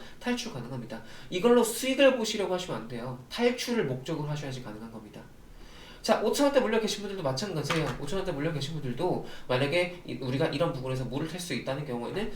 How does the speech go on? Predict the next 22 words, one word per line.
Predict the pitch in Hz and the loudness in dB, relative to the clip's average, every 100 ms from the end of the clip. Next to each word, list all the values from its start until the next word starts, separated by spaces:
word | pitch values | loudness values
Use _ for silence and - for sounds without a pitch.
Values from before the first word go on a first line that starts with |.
| - | -6
삼천 | - 254 262 | -6 -4 -2
원대 | 233 | -2
맞출 | 110 110 - | -4 -6 -8
수 | |
있-, | - - - | -12 -14 -10
어, | 110 110 - 117 - | -8 -6 -8 -14 -12
평단가 | 196 190 160 | -8 -4 -2
맞출 | 107 - | -4 -4
수가 | 156 - 107 | -6 -6 -6
있겠죠. | - - 107 117 - - - | -6 -8 -6 -8 -10 -16 -10
기다리시면 | 165 165 156 165 151 | 0 0 0 -4 -4
됩니다. | - 117 123 | -2 -2 -4
조금 | 127 123 117 | -4 -4 -2
더. | 131 - - | -4 -4 -6
그런데 | - 214 190 294 262 - - - | 2 4 6 6 6 2 -8 -4
우리가 | 170 214 156 160 156 - - - | 2 6 8 8 6 2 -6 -14
개개인마다 | - 151 151 190 294 294 262 190 131 139 147 113 - - | 0 4 6 8 6 6 2 4 4 4 2 -2 -6 -10
자금의 | - - 127 135 214 247 | -6 -2 0 2 4 4
여유 | 139 120 202 | 4 2 2
상황이 | 214 175 156 | 0 -2 -4
다르죠. | - 101 - 139 131 - - - | -6 -8 -6 -6 -6 -10 -14 -10
그리고 | - 135 180 226 - | -4 0 4 4 2